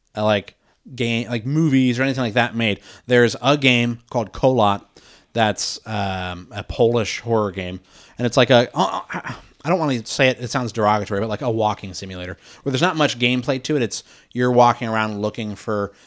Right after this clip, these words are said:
these different pieces of evidence. And the game kind of explores multiple theories where, like, you find a bunker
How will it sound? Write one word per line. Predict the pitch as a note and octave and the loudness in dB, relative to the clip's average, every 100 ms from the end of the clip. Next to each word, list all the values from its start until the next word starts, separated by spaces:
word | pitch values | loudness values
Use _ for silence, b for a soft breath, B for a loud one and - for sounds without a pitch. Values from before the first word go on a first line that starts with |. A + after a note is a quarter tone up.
| b | b
these | A#2+ G2+ | -8 -6
different | A2+ G#2+ - | -6 -8 -8
pieces | G#2 | -8
of | G2 | -6
evidence. | G2+ G#2 G#2+ - - b b | -4 -4 -4 -8 -16 b b
And | C3+ | -6
the | B2 | 2
game | C3+ B2+ | 2 2
kind | C3 A#2+ | 0 -2
of | A2 | -2
explores | - - B2 A#2 G2+ | -4 -2 2 2 2
multiple | G#2+ A2 A2+ A2+ A2+ G#2 | 2 4 4 4 2 0
theories | - A#2 A2+ A2+ | -2 -2 0 -2
where, | C3 | -2
like, | B2 A#2+ | -6 -4
you | C#3 | -6
find | C#3 D3 | -4 -2
a | D3+ | -2
bunker | D3 C#3 A2 G2 F#2 | 2 2 2 -4 -6